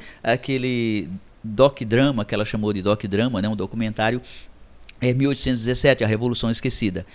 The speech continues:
Quem quiser assistir no YouTube, só é entrar, né? Mil oitocentos e dezessete, A Revolução Esquecida. Aonde, é, você tem Cruz Cabugá, que foi o primeiro diplomata brasileiro,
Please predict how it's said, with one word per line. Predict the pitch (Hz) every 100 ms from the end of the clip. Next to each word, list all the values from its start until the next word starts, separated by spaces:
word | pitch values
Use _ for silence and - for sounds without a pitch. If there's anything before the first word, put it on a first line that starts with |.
| -
Quem | 113
quiser | 113 113
assistir | 113 -
no | 113 113
YouTube, | 113 131 131
só | 117 120
é | 123
entrar, | 117 117 123 - - -
né? | - 147 196 -
Mil | 131
oitocentos | 120 117
e | 120
dezessete, | 120 113 98
A |
Revolução | 101 107 104 110
Esquecida. | - 131 - 90 90 - - - - - - - - - - - - -
Aonde, | 196 214 170 175 175 208 185 -
é, | 151 147
você | 139 139 143
tem | 143 151 156 160 - -
Cruz | 190 175
Cabugá, | 170 151 123 120 143 - - - - - - - -
que | - 233
foi | - 165 151 170 208 - -
o | 175
primeiro | 170 214 180 170 226 269
diplomata | 220 202 - 185 143 131 151 175 - 175
brasileiro, | 165 170 175 123 120 127